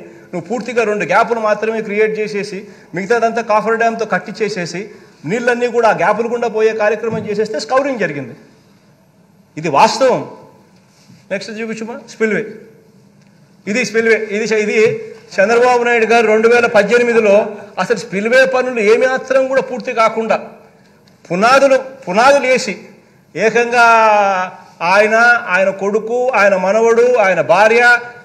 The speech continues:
ఇంకా "జయం జయం చంద్రన్న" అని చెప్పి మళ్ళా ఇదొకటి, మళ్ళా ఇదొకటి "జయం జయం చంద్రన్న" అని చెప్పి మళ్ళా పాట. ఇది ఈ రకంగా మీరు, మీరు అయిపోయినట్టుగానే impression ఇస్తూ ఈ రకంగా చేసినారు. Next photo చూపించుమా.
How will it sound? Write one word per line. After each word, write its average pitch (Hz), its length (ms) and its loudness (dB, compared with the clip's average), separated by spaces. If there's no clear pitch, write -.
ఇంకా 226 100 2
"జయం 240 360 2
జయం 247 240 2
చంద్రన్న" 233 480 0
అని 220 240 4
చెప్పి 226 180 -2
మళ్ళా 220 260 4
ఇదొకటి, 220 540 2
మళ్ళా 220 240 6
ఇదొకటి 226 640 4
"జయం 226 340 2
జయం 220 240 2
చంద్రన్న" 202 420 2
అని 196 120 2
చెప్పి 226 120 -2
మళ్ళా 175 140 4
పాట. 160 440 0
ఇది 240 140 -2
ఈ 233 100 0
రకంగా 240 420 2
మీరు, 240 280 0
మీరు 220 260 -4
అయిపోయినట్టుగానే 240 840 0
impression 226 600 -4
ఇస్తూ 226 280 -10
ఈ 233 100 -4
రకంగా 220 280 -2
చేసినారు. 190 400 -6
Next 220 220 -4
photo 247 200 0
చూపించుమా. 196 380 -10